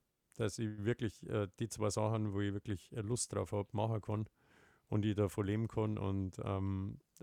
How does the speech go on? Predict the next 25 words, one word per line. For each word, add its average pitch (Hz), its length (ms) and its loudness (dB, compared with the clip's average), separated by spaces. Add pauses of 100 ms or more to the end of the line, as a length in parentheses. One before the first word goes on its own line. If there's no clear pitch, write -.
(120)
das 92 200 -6
ist - 100 -14
ein 107 300 0
Riesenprivileg, 107 840 2 (560)
das 104 560 2 (340)
ganz 117 220 0
viele 107 160 2
andere 107 280 2
Leute 101 240 2
nicht 117 160 0
haben. 131 300 0 (280)
Also 101 240 -2
und 101 140 -4 (400)
ich 107 80 -14
glaub, - 280 -4
da 104 100 -8
braucht 101 300 -4
man, 104 140 -2
selbst - 340 -4
wenn 107 120 0
man 104 140 2
im 101 60 0
Musikbereich 110 880 0
nur 104 160 2
bleibt, - 460 -4